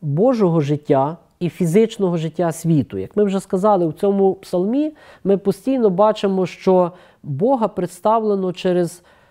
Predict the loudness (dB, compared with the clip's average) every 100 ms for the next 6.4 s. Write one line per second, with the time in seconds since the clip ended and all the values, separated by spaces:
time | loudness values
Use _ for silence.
0 | _ _ _ _ _ _ 0 0 4 2
1 | 0 -2 -2 0 2 4 4 0 0 -2
2 | -4 -6 -2 2 2 2 0 -4 -4 -2
3 | -2 -4 -14 -18 _ -16 0 2 2 -4
4 | _ _ -10 0 2 2 0 -4 -6 _
5 | _ 0 2 2 -2 -4 -2 -4 0 2
6 | 2 0 -12